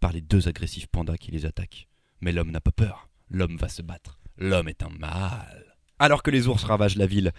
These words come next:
voici que sort de la forêt un homme, un homme seul pour les combattre tous. Grand, très musclé, il est le cogneur d'ours et il est totalement nu. Enfin, pour le moment, là il est en train de tabasser un ours et de lui faire une prise de catch en retourné arrière. Après, il se mettra un caleçon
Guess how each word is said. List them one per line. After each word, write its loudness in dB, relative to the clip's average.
voici 4
que 4
sort 6
de 8
la 8
forêt 2
un -2
homme, 0
un 4
homme 0
seul 6
pour 6
les 0
combattre -6
tous. -6
Grand, 0
très 2
musclé, -2
il 4
est 10
le 8
cogneur 6
d'ours 2
et 10
il 10
est 8
totalement 0
nu. 2
Enfin, 0
pour 4
le 2
moment, 2
là 4
il 2
est 0
en 0
train -2
de -4
tabasser -2
un 0
ours -4
et 0
de -6
lui -4
faire 0
une 0
prise -4
de 0
catch 0
en -4
retourné -2
arrière. 0
Après, 0
il -10
se -10
mettra -2
un -2
caleçon -6